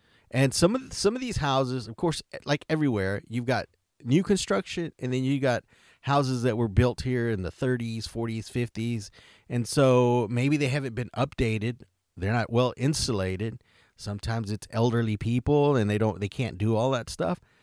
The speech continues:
You had a lot of people that were freezing their asses off because no power.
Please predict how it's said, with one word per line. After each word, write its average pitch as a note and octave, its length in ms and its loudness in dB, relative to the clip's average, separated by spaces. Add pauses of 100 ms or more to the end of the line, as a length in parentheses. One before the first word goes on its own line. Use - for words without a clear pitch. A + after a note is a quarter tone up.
(260)
You C3 120 4
had E3 100 4
a C3 40 2
lot A2+ 180 2
of G#2+ 80 -6
people - 260 -8
that A2 80 -4
were E2+ 120 -8
freezing G#2+ 440 -6
their G#2+ 160 -2 (160)
asses G#2+ 480 -6
off D#2 300 -10
because F2+ 320 -10
no B2+ 160 0
power. C3 580 -2